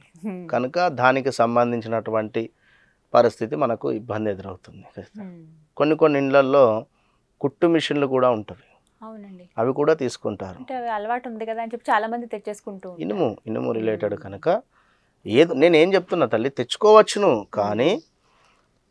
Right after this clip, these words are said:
Speaker 2: ఒక రూపాయి, ఒక పది రూపాయలు అక్కడ
Speaker 1: మ్మ్.
Speaker 2: వారికి మీ శక్తి కొలది ఏదైనా
Speaker 1: మ్మ్.
Speaker 2: అట్లా
Speaker 1: అంటే
Speaker 2: ఇచ్చి
Speaker 1: కొనుక్కున్నట్టుగా
Speaker 2: తెచ్చుకోండి.
Speaker 1: ఉంటుంది అప్పుడు. మ్మ్.
Speaker 2: అట్లా లేదు, మేము ఎప్పటి నుండో తెచ్చుకున్నాము, మాకేం కాలేదు అనుకుంటే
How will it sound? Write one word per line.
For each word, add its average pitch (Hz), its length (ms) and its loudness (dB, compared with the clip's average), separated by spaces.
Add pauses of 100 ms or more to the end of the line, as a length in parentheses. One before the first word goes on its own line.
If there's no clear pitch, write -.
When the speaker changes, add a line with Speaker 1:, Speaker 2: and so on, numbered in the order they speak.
(380)
Speaker 2:
ఒక - 160 -2
రూపాయి, 110 480 -2
ఒక - 160 -8
పది 107 240 -4
రూపాయలు 101 420 -6
అక్కడ 247 360 -14
Speaker 1:
మ్మ్. 165 140 -20 (200)
Speaker 2:
వారికి 117 300 2
మీ 110 380 -6
శక్తి - 340 -6
కొలది 185 380 2
ఏదైనా 113 420 2 (400)
Speaker 1:
మ్మ్. 185 140 -14
Speaker 2:
అట్లా 147 200 2
Speaker 1:
అంటే 240 140 -4
Speaker 2:
ఇచ్చి 254 60 -8
Speaker 1:
కొనుక్కున్నట్టుగా 247 600 2
Speaker 2:
తెచ్చుకోండి. - 540 -2
Speaker 1:
ఉంటుంది 165 320 -14
అప్పుడు. 147 200 -18 (500)
మ్మ్. 165 180 -12
Speaker 2:
అట్లా 160 280 2 (460)
లేదు, 156 500 6
మేము 151 540 0
ఎప్పటి 151 340 6
నుండో 151 400 4
తెచ్చుకున్నాము, 139 680 2
మాకేం 135 460 4
కాలేదు 131 440 4
అనుకుంటే 127 580 -2